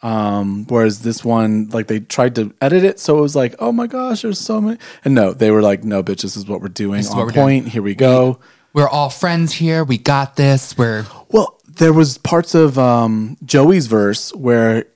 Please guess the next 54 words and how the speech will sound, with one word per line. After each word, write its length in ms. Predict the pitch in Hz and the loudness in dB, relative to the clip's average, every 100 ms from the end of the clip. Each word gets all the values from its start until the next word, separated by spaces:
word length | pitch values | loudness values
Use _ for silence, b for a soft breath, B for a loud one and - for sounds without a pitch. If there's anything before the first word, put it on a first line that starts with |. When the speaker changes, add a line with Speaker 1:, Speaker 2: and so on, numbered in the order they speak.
| _ | _
Speaker 1:
he 180 | - 127 | -2 2
brought 360 | 123 117 110 - 135 | 4 2 0 -6 2
Utica 500 | 151 165 123 107 - | 4 4 2 -2 0
in 540 | 175 160 104 101 131 147 _ _ _ | 2 2 2 0 -2 -6 _ _ _
Speaker 2:
Mm-hmm. 280 | 156 147 196 | 0 2 2
Speaker 1:
to 480 | 240 151 135 131 131 | 4 6 6 4 4
deliver 400 | 143 139 131 131 | 4 4 4 4
one 220 | 127 123 | 4 4
of, 220 | 117 107 - | 2 -2 0
like, 180 | 131 - | 0 2
it's, 280 | 151 151 - | 0 0 -6
it's 180 | 135 - | -6 2
Joey's 320 | 220 196 117 | 4 6 4
voice, 340 | 113 165 123 - | 2 4 4 2
but 220 | 117 113 127 | -2 0 -2
it's 380 | 107 - - - - | -2 -6 -8 -10 -4
someone 280 | 143 131 | 0 2
else 160 | 120 110 | 0 -2
speaking 440 | - 123 120 147 147 | -4 -4 -2 -2 0
to 100 | 147 | 2
Joey, 380 | 151 151 156 139 | 4 2 2 0
and 100 | 135 | 0
it 60 | |
was 100 | 135 | 2
Speaker 2:
Yeah. 40 | 143 | 2
Speaker 1:
just, 180 | 143 - | 0 2
it 20 | |
was 140 | 147 135 | 2 2
perfect. 420 | 202 214 113 95 | 0 0 -2 -4
Speaker 2:
It 20 | |
was 100 | 165 | -8
perfect. 340 | - 302 123 113 | -6 -4 -2 0
It 20 | |
was 120 | 127 | -2
great. 360 | - 262 110 95 | 0 0 2 2
Speaker 1:
I 40 | |
think 120 | 160 | 4
a 40 | 156 | 6
lot 160 | 143 | 6
of 80 | 143 | 4
queens 160 | 151 131 | 2 2
have 60 | 131 | 0
been 100 | 127 | 0
like, 280 | 120 107 - 117 | 0 -2 -6 -6
um, 260 | 110 107 123 | -4 -4 -6
"Every 240 | 117 123 | -10 -8
bitch 180 | 123 123 | -8 -8
stand 380 | - 117 113 110 | -8 -8 -6 -6
over 180 | 101 | -8
there. 420 | 98 160 196 202 196 - | -2 0 0 -2 -8 -16
This 220 | 123 113 | -10 -8
is 160 | 117 104 | -8 -6
my 140 | 104 | -8
spotlight." 800 | 98 - 165 170 - 151 147 147 | -8 -4 -2 -2 -2 -2 0 -2